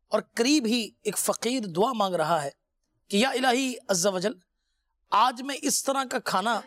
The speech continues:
اور اس قسم کا حلوہ کھانا چاہتا ہوں۔ تاجر نے یہ سن کر بدگمانی کرتے ہوئے کہا، "اگر یہ مجھ سے کہتا تو میں ضرور اسے کھلاتا، مگر یہ بہانہ سازی کر رہا ہے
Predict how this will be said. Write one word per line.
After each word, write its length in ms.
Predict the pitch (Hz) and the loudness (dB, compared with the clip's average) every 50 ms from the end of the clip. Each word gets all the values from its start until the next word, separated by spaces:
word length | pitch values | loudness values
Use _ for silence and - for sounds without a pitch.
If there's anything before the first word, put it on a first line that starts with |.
| - - 262 247 - - _ _ | -12 -18 -18 -18 -18 -20 _ _
اور 140 | - 226 233 - - | -4 -4 -4 -2 -2
اس 220 | 269 - - - | -4 -4 -4 -4
قسم 360 | - 208 - 220 208 208 196 | -4 -4 -4 -4 -4 -6 -8
کا 180 | - - 214 180 - - | -4 -2 -2 -2 0 -2
حلوہ 380 | 165 175 185 220 214 202 185 - _ _ _ _ | -2 0 0 2 2 0 0 -4 _ _ _ _
کھانا 240 | - - 175 170 160 | -6 -4 -2 -2 -2
چاہتا 320 | - - 147 135 - 151 | -2 -2 -2 -2 0 -2
ہوں۔ 140 | 127 113 110 208 _ _ _ _ _ _ _ _ _ _ _ _ _ _ _ _ _ _ - _ _ _ _ _ - | -2 -2 -4 -10 _ _ _ _ _ _ _ _ _ _ _ _ _ _ _ _ _ _ -20 _ _ _ _ _ 0
تاجر 240 | 233 240 220 269 294 | 0 0 0 0 -2
نے 140 | 269 294 | -2 -2
یہ 60 | 277 254 | -2 0
سن 200 | - 240 240 220 | -2 -2 -4 -2
کر 100 | 240 226 | -4 -2
بدگمانی 520 | 202 196 202 180 175 196 208 226 247 240 | -2 -2 -2 -2 -2 0 0 -2 -2 -2
کرتے 260 | - 220 185 - 214 | -4 -4 -2 0 0
ہوئے 140 | 196 185 180 | 0 0 0
کہا، 260 | - - 160 160 160 - _ _ _ _ _ _ _ _ _ _ _ _ _ _ - | 0 0 0 0 0 -2 _ _ _ _ _ _ _ _ _ _ _ _ _ _ -4
"اگر 240 | 208 214 240 311 302 | -2 0 0 0 0
یہ 160 | 285 311 294 | 0 -2 -2
مجھ 240 | 247 226 240 - - | 0 -2 -2 0 0
سے 180 | - - 320 | 0 0 -2
کہتا 320 | 247 269 233 202 - 180 151 - - _ _ _ _ _ _ _ _ _ | -2 -2 -2 0 0 -2 -2 -2 -6 _ _ _ _ _ _ _ _ _
تو 80 | - 190 | 0 0
میں 100 | 196 185 | 0 0
ضرور 280 | 147 160 175 220 226 | 0 0 -2 -2 -2
اسے 180 | 226 - - 233 | -2 -2 -2 -2
کھلاتا، 360 | 180 - 202 202 185 175 160 151 - _ _ _ _ _ _ _ _ _ _ _ _ _ _ _ _ _ | -2 0 0 0 0 0 -4 -8 -10 _ _ _ _ _ _ _ _ _ _ _ _ _ _ _ _ _
مگر 200 | - 254 - 392 | 0 0 2 2
یہ 80 | 330 302 | 2 2
بہانہ 320 | 226 196 180 160 202 247 269 214 | 2 0 0 0 0 0 0 2
سازی 280 | - 220 202 214 262 | 2 0 0 -2 -4
کر 180 | 220 - 214 196 | -2 -2 0 2
رہا 320 | 196 190 170 175 170 165 | 2 2 2 4 4 4
ہے 140 | 165 196 | 2 2